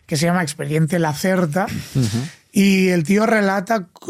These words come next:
Speaker 1: bueno, como que se entrevista con ella y él encuen-, él explica lo que esta reptiliana
Speaker 2: Mm.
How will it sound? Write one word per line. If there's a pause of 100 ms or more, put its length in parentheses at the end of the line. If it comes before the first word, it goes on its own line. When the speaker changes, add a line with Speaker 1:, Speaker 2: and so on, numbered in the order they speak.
Speaker 1:
bueno,
como
que
se
entrevista
con
ella
y
él
encuen-,
él
explica
lo
que
esta
reptiliana
Speaker 2:
Mm.